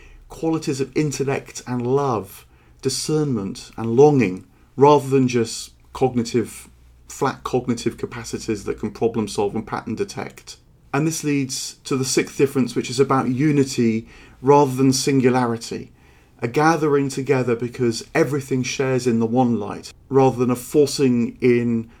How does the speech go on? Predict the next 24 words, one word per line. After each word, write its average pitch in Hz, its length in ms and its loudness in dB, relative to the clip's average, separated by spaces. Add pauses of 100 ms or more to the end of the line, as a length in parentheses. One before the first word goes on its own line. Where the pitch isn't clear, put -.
(120)
alignment 123 760 2
that 123 160 0
submits 135 760 2
to 117 460 -2
a 117 60 -2
supreme 127 800 2
intelligence 113 960 -4 (440)
that - 200 -2 (240)
springs 120 720 0
from 104 500 -4
a 104 60 -6
machine. 104 680 -2 (1000)
And 143 120 0
then 147 80 4
seventh, 127 520 0 (400)
consider 139 540 2 (380)
the 135 80 0
social 131 380 8
issues 107 360 0
as 104 160 -2
well. 107 400 -2 (500)
This 135 160 -2
is 143 120 -6
about 131 460 -2